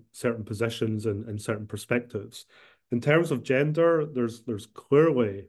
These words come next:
you know, clearly examples of that where you have these highly patriarchal economies,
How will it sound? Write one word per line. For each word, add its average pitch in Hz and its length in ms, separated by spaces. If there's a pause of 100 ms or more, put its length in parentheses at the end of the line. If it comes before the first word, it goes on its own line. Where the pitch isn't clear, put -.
(100)
you 120 80
know, 101 120
clearly 127 380
examples 107 540
of 104 120
that 107 200 (400)
where 117 100
you 101 120
have 107 320
these 107 200
highly 117 340
patriarchal 110 680
economies, 104 800